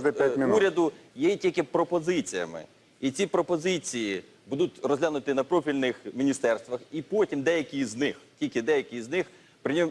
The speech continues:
Speaker 2: прем'єр-міністром будуть внесені до, е, зали Верховного, е, е, Верховної Ради на розгляд коаліції.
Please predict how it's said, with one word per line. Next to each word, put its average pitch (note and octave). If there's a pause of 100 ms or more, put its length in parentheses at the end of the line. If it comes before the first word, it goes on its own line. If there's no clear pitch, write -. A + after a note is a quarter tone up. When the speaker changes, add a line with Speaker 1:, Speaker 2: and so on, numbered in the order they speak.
(120)
Speaker 2:
прем'єр-міністром D#3
будуть B2+
внесені E3+ (300)
до, B2+ (220)
е, A2
зали C#3+
Верховного, B2+ (100)
е, G#2
е, G#2+ (300)
Верховної C3
Ради D3
на D3+
розгляд C3+
коаліції. D3